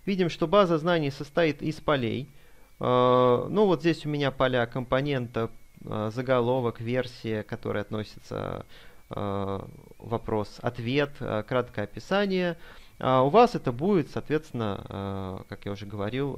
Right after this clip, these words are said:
название, э, источника, э, И С Б Н, э, автор, дата издания,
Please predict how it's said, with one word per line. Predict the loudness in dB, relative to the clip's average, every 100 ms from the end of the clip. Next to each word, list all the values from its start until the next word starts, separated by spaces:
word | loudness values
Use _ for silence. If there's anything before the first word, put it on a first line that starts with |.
| -6
название, | -6 0 2 2 0 -2 -2 -4
э, | -6 -4 -2 -2 0 0 0 -2
источника, | -6 -4 -2 -2 -4 -8 -4 -2 -2 -6 -18 -20 -14
э, | -8 -6
И | -2 -4
С | -2
Б | 0 2 4
Н, | 2 0 -6 -8
э, | -6 -4 2
автор, | 4 4 2 -2 0 0 -6
дата | -4 -2 -2 -4
издания, | -4 0 2 2 -2 -2 -4